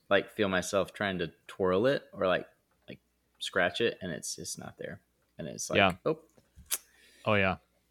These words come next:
Speaker 1: <sighs> Gotta
Speaker 2: The
Speaker 1: wait
Speaker 2: biggest
Speaker 1: another
Speaker 2: habit for
Speaker 1: two
Speaker 2: me
Speaker 1: weeks."
Speaker 2: Yeah. Two weeks, we'll be right back. Uh, biggest habit for me is, uh, after I eat something, like, during a meal, I'll be
Speaker 1: Mm.
Speaker 2: constantly brushing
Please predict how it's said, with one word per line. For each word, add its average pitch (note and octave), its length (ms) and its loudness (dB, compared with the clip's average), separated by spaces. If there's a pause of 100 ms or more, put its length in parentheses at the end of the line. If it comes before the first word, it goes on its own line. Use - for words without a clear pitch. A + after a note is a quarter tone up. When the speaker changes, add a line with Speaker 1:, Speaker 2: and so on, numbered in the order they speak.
(120)
Speaker 1:
<sighs> - 580 -14
Gotta F#2+ 200 -4
Speaker 2:
The F#2+ 80 4
Speaker 1:
wait F#2+ 80 8
Speaker 2:
biggest C#3 240 6
Speaker 1:
another B2+ 120 10 (140)
Speaker 2:
habit - 140 2
for A#2 140 0
Speaker 1:
two G#2+ 60 4
Speaker 2:
me A2 260 6
Speaker 1:
weeks." - 360 -4 (760)
Speaker 2:
Yeah. A#2+ 200 2 (480)
Two A2+ 140 0
weeks, A2 220 2
we'll F#2+ 100 -2
be F#2+ 100 2
right G2+ 180 6
back. F#2 360 2 (160)
Uh, A#2 160 4
biggest D3 320 6
habit A#2+ 260 8
for A2+ 160 0
me G2 200 2
is, F#2+ 580 0 (100)
uh, G2 520 0 (300)
after A2+ 320 4
I F#2 240 6
eat G#2 200 -2
something, A2 680 -2
like, G#2+ 240 2
during A2+ 280 4
a G2+ 40 0
meal, G2 440 0 (420)
I'll A#2+ 100 8
be G#2+ 140 2
Speaker 1:
Mm. F#2+ 80 -4
Speaker 2:
constantly G2+ 800 0 (520)
brushing G2+ 640 4